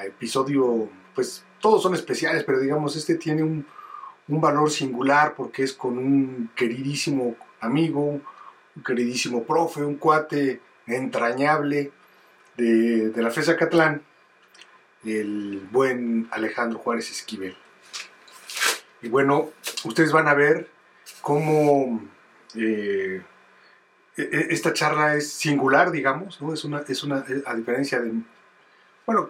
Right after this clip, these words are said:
todas son diferentes, pues, pero, pero esta, esta, esta charla tiene esta particularidad que, que tiene el, el propio Alejandro. Alejandro es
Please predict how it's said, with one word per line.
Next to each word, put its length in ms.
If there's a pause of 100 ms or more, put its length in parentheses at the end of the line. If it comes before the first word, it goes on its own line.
(120)
todas 240
son 140
diferentes, 460
pues, 180
pero, 380 (480)
pero 80
esta, 160 (180)
esta, 240
esta 200
charla 280
tiene 480
esta 240
particularidad 760
que, 300
que 140
tiene 240
el, 220
el 60 (140)
propio 240
Alejandro. 460
Alejandro 440
es 240